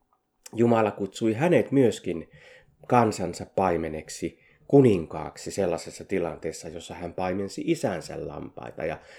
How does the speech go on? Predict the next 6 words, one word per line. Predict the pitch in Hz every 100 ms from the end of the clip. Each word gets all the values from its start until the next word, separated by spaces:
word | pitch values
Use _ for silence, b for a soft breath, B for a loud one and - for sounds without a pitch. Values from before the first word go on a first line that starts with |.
| B B B - _ -
tietenkin | 127 110 104 104 95 _ _ _ -
me | 107 104 -
muistamme | 110 120 117 110 - 90 85 85 - _ _
senkin, | - 113 104 92 87 80 -
kuinka | 110 107 98 82 82 80 - _ _ _ _ -
silloin | 104 92 87